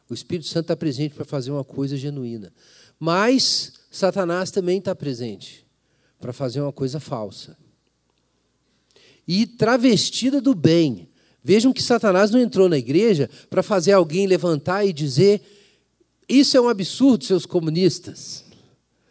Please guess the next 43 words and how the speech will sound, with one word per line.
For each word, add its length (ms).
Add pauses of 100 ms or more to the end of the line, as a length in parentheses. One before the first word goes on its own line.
(960)
E, 240
sei 180
lá, 160
pregar 420
o 80
capitalismo 640
liberal 580
e 60
acabar 420
com 140
essa 300
palhaçada 680
de 60
ficar 180
todo 240
mundo 140
distribuindo 460
os 60
bens. 160
Depois 200
tá 100
todo 200
mundo 160
pobre, 500 (300)
não 80
tem 120
mais 200
propriedade, 800
vai 100
precisar 260
de 120
ajuda 280
do 120
Estado. 560 (540)
Então, 180
ele 40
podia 220
entrar 320
lá 220
e 80
fazer 340
outra 240
coisa. 560